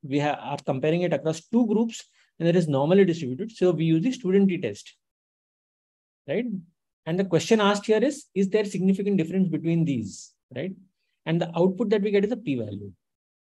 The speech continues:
I've already told you how to interpret that p-value. So how to get this p-value is by using student t-test,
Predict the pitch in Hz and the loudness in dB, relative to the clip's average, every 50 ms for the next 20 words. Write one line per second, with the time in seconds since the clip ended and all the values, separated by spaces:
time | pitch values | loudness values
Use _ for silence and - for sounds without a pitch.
0 | _ _ _ - 151 151 156 160 170 165 165 160 160 147 135 - 135 147 131 123 | _ _ _ -4 -2 0 2 2 2 2 0 0 0 0 0 0 -2 -2 -2 -2
1 | 127 135 165 165 135 127 113 113 - 160 151 117 104 107 - - - _ _ _ | -2 -2 -2 0 0 0 0 0 -2 -2 0 0 -2 -4 -8 -12 -14 _ _ _
2 | - _ _ - 190 - 202 226 233 262 226 233 214 196 208 226 220 - - 196 | -20 _ _ -10 -4 2 2 4 4 4 4 4 4 4 4 0 0 0 0 2
3 | 196 190 180 185 190 196 196 220 226 - - 170 165 156 151 147 170 202 226 226 | 4 6 6 6 6 6 6 4 2 0 -2 0 0 0 0 0 -2 -4 -4 -6
4 | - - 180 170 160 131 113 113 - - - - - - | -6 -4 -2 0 0 -2 -2 -6 -10 -10 -14 -16 -16 -20